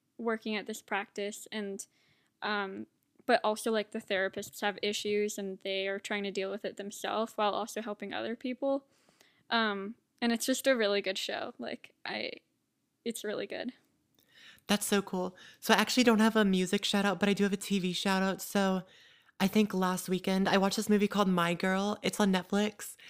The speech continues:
Speaker 1: Oh, I saw your Letterboxd. <laughs>
Speaker 2: It's so sad. Like, it started off normal and stuff, and I was like, "This is such a cute movie." But then it just has this, like, turn, and it's,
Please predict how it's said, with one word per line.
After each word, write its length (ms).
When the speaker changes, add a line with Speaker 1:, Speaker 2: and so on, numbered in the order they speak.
Speaker 1:
Oh, 200
I 120
saw 160
your 180
Letterboxd. 720
<laughs> 180
Speaker 2:
It's 260
so 920
sad. 800
Like, 300
it 160
started 440
off 340
normal 400
and 120
stuff, 240
and 80
I 40
was 100
like, 100
"This 160
is 100
such 200
a 40
cute 280
movie." 500
But 180
then 160
it 80
just 180
has 180
this, 180
like, 220
turn, 600
and 120
it's, 240